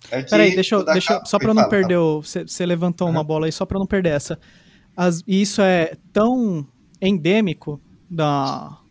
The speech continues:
Speaker 2: no meio, assim, de, de, de música, essa coisa da su-, de subestimar fazer música em coro, né? Porque às vezes a pessoa tá visando um trampo em orquestra, alguma coisa assim.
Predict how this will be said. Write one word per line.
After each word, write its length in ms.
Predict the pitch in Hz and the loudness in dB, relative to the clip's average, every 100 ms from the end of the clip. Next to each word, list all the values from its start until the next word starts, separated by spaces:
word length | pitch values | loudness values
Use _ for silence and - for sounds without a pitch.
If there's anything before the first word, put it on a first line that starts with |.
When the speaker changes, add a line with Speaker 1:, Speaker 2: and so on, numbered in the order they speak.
| 175 | -16
Speaker 2:
no 160 | 147 156 | -8 -4
meio, 360 | 156 156 160 151 | 0 2 4 2
assim, 380 | 143 - 151 143 | -2 -6 -6 -6
de, 520 | 135 135 135 139 147 | -6 -6 -6 -8 -12
de, 220 | 143 143 | -12 -12
de 140 | 147 143 | -10 -6
música, 580 | 156 214 180 - 151 143 - - _ - | -2 -2 -2 -4 -8 -8 -18 -20 _ -10
essa 240 | 160 185 | -6 -6
coisa 400 | - 185 170 165 | -4 -2 0 0
da 160 | 156 156 | 0 -2
su-, 200 | - 220 | -4 -8
de 140 | 156 | -8
subestimar 920 | 165 180 180 220 - 233 185 175 202 | -4 0 2 2 0 0 0 0 -2
fazer 460 | 220 208 190 165 185 | -2 -2 -2 0 0
música 360 | 190 185 - 214 | 0 -4 -4 -6
em 60 | |
coro, 380 | 202 - 151 147 | -6 -4 -4 -2
né? 100 | 151 | -4
Porque 200 | 160 - | -8 -8
às 120 | 165 151 | -6 -6
vezes 180 | 151 | -6
a 60 | 160 | -6
pessoa 380 | 165 156 - 156 | -6 -8 -8 -8
tá 140 | - | -4
visando 600 | 156 156 147 156 151 151 - _ _ - | -4 -2 -2 -2 -2 -4 -6 _ _ -10
um 100 | 165 | -8
trampo 340 | - 160 156 160 | -4 -2 -2 -2
em 100 | 151 | -2
orquestra, 680 | 147 - 180 196 202 - 170 | -2 -2 2 2 2 0 -4
alguma 280 | 160 170 170 | -2 -2 -2
coisa 300 | - 165 175 | 0 0 0
assim. 240 | - 160 | -4 -8